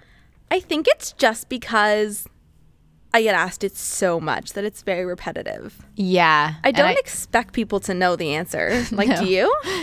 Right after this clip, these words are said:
Speaker 2: No, and I feel like, yeah, maybe that sounds a little bit negative of us. Like, "Ugh,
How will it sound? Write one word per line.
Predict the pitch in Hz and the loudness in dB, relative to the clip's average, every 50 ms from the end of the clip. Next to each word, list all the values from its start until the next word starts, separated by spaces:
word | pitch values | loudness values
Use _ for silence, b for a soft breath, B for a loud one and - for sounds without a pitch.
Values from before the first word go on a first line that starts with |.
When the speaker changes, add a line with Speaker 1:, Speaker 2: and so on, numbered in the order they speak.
| 277 B | -8 B
Speaker 2:
No, | - 208 208 208 196 196 190 | -2 2 2 4 4 4 2
and | - - 196 196 180 170 | 2 2 0 2 2 2
I | 185 208 | 0 0
feel | - - - 220 214 214 214 208 | -2 -2 0 2 2 2 2 2
like, | 202 185 175 175 170 165 165 - - - | 2 4 4 4 4 2 0 -6 -18 -10
yeah, | - 165 160 147 143 143 | -2 2 2 2 2 2
maybe | 151 160 160 156 | -2 -2 -2 0
that | 156 151 - - | -2 -2 -2 -2
sounds | - 151 147 147 156 | -4 -4 -4 -4 -6
a | 131 | -8
little | 143 151 151 147 | -6 -6 -4 -4
bit | 147 - | -4 -6
negative | - - 143 143 147 151 151 151 | -6 -6 -6 -4 -4 -4 -4 -4
of | 160 160 160 | -4 -4 -4
us. | 160 165 160 - - | -4 -6 -6 -6 -6
Like, | 147 151 - - | -6 -6 -2 0
"Ugh, | 185 254 233 B | 0 0 0 B